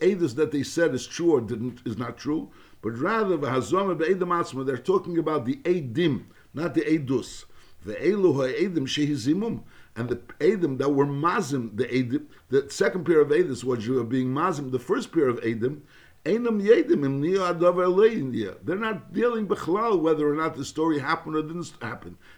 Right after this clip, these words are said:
They have no idea whether it happened or not. They're just saying, as we said before, that the Eidim weren't there. No, it's Nachamol. Two Eidim are coming along and said, "This and this happened." So basically, they're really saying two things. They're saying,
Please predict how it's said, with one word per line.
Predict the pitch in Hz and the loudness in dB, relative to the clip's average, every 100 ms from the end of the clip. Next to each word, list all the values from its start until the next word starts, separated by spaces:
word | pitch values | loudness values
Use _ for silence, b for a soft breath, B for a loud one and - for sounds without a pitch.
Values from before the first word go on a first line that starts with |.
| - | -8
They | 143 | -6
have | 143 | -2
no | 190 214 | 0 0
idea | 190 233 | 2 2
whether | 196 139 127 | 2 2 0
it | |
happened | 113 120 - 101 | -2 -8 -10 -10
or | 95 | -10
not. | 85 - b b - | -12 -18 b b -4
They're | 127 135 | 0 2
just | 139 214 - | 4 2 2
saying, | 202 233 180 | 2 2 2
as | 147 139 | 0 0
we | |
said | 143 175 165 | -2 -2 -2
before, | 160 190 214 180 B B B | -4 4 6 6 B B B
that | 151 147 | -2 0
the | 151 147 | -4 -2
Eidim | 202 262 202 196 170 | 2 2 2 0 8
weren't | 208 208 170 | 8 8 4
there. | 139 117 - - - | 2 2 -2 -20 -6
No, | 123 139 | 0 0
it's | 117 | -2
Nachamol. | 139 185 143 113 - | 0 0 0 -4 -2
Two | 208 | 4
Eidim | 233 202 180 | 4 6 2
are | 165 | 0
coming | 175 175 170 | -2 -2 -2
along | 165 156 | -2 -2
and | 156 | -2
said, | 151 139 | -2 -2
"This | 190 160 | -4 -4
and | 165 | -6
this | 156 | -4
happened." | 113 107 - - - - b b b - | -6 -8 -12 -20 -20 -20 b b b -8
So | 139 | -4
basically, | 135 214 247 - 165 151 147 | 0 0 0 -4 -2 2 4
they're | 143 | 4
really | 151 202 202 | 4 2 0
saying | - 180 160 | 0 -2 -2
two | 165 170 | -4 -8
things. | - 117 95 | -6 -6 -4
They're | 117 135 | -6 -2
saying, | 165 170 135 | 2 2 0